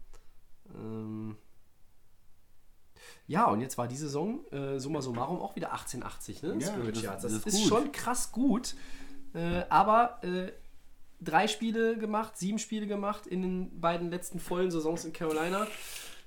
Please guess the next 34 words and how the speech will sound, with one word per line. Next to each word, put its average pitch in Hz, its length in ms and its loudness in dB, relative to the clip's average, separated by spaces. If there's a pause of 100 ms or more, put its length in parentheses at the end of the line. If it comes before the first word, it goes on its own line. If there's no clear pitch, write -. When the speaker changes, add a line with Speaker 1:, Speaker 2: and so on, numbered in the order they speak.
Speaker 1:
Äh, 175 440 6
auch 170 240 8
er 196 260 8
hat 208 160 4
sich - 320 -2
zurückgemeldet. 214 1120 2
Auch 170 180 2
bei 160 180 2
ihm 202 360 -2
gibt's 185 240 -2
immer 196 240 2
mal 175 200 2
wieder 165 200 0
Fragezeichen, 175 800 -2
wie 170 80 -2
bei 156 160 4
Barkley. 180 680 6
Äh, - 180 -2
kann 180 260 2
er 170 80 2
das, - 340 -2
äh, 135 200 -2
halten? 185 420 2
Kann 175 180 2
er 165 80 4
das, 147 300 -2
äh, 135 260 0
diese 139 240 -6
physische 175 440 -2
Stabilität, 147 640 0
kann 156 160 0
er 143 60 0
die 135 140 -6
konservieren? 151 600 0